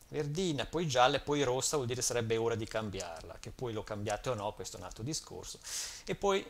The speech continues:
non solo user e password potete salvare in Paster, ma anche dati di carte di credito e altri tipi di segreti, che lo vedete anche qui, quindi la chiavetta è per le password,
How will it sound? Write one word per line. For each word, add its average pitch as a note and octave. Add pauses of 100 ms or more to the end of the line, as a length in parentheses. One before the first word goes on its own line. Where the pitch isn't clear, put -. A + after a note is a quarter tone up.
(140)
non F3
solo C#3+
user A#2+
e B2
password A#2+
potete G#2
salvare A#2
in G#3+
Paster, B2+
ma B2+
anche G2
dati A#2
di G2+
carte A2+
di G#3
credito B2+
e A#2
altri A#2+
tipi C3
di A#2
segreti, F#2+
che C3
lo C#3
vedete C#3
anche B2+
qui, G#2
quindi A2+
la A2
chiavetta C3
è -
per G2
le B2+
password, C#3+